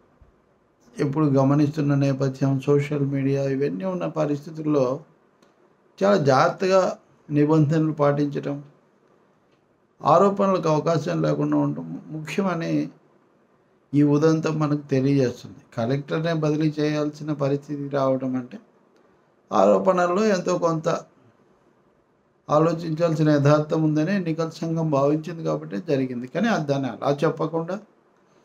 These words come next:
ఇంకో ఇద్దరు ముగ్గురు కలెక్టర్లను కూడా బదిలీ చేసి జనరల్ బదిలీలాగా జరిగినట్టుగా కూడా చూపిస్తున్న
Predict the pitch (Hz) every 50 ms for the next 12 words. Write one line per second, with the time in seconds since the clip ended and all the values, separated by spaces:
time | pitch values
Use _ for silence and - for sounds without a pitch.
0 | _ _ _ _ _ _ _ - 165 175 208 208 202 185 185 185 180 175 180 175
1 | 170 175 165 160 170 165 160 165 160 165 - - 160 160 160 156 156 156 160 151
2 | 151 147 143 143 151 151 143 147 147 151 151 147 - 175 185 185 - _ _ _
3 | _ _ _ _ _ _ _ _ _ _ _ _ _ _ _ _ _ _ _ _
4 | _ _ _ - 139 139 143 151 165 170 170 165 160 156 151 156 151 156 156 147
5 | 147 147 147 151 143 143 139 139 143 147 147 147 143 147 143 151 139 143 151 147
6 | 156 151 147 143 135 147 151 147 - 160 151 147 180 226 233 233